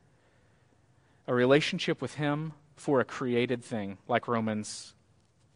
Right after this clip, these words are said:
one says. We're living in an in-between time right now. Uh, even as we're, we're getting ready to celebrate Jesus' birth, Jesus was the God-man.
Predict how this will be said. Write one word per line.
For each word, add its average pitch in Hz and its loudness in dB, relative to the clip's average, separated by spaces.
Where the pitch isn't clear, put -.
one 110 0
says. 95 -8
We're 156 6
living 180 6
in 151 6
an 123 2
in-between 151 2
time 120 0
right 104 -4
now. 101 -8
Uh, 101 0
even 190 2
as 156 6
we're, 143 4
we're 139 -2
getting 151 6
ready 143 6
to 131 0
celebrate 156 6
Jesus' 147 -2
birth, 120 2
Jesus 156 -2
was 120 -2
the 110 -2
God-man. 120 2